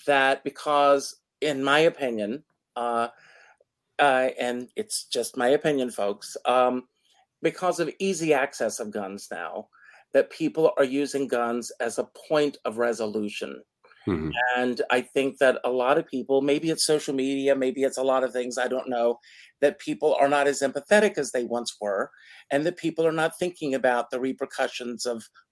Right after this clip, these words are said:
Speaker 1: pulling that trigger. And, uh,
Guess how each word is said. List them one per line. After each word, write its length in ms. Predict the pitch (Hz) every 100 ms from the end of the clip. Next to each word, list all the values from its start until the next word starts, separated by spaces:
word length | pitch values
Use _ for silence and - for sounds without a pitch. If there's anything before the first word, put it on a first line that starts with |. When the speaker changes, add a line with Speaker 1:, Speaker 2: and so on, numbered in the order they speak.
| -
Speaker 1:
pulling 280 | 160 139 120
that 180 | 120 -
trigger. 480 | 131 107 95 101 - - - -
And, 640 | 123 127 131 131 131 131 120
uh, 320 | 127 127 127